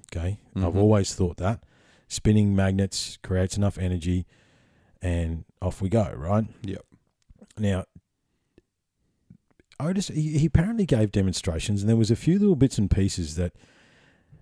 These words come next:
Speaker 1: um, it was like,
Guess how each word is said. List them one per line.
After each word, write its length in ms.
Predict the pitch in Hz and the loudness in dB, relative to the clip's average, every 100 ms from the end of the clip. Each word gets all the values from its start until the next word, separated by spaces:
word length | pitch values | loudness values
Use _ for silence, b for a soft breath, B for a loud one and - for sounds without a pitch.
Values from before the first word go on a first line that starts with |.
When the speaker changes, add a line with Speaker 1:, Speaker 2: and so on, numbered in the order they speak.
| _ | _
Speaker 1:
um, 520 | 98 90 87 85 82 82 _ _ _ _ _ _ _ _ _ _ _ _ _ _ _ _ _ _ _ | -2 0 0 0 -4 -10 _ _ _ _ _ _ _ _ _ _ _ _ _ _ _ _ _ _ _
it 140 | 117 | -8
was 160 | 120 113 | -4 0
like, 180 | 113 | 0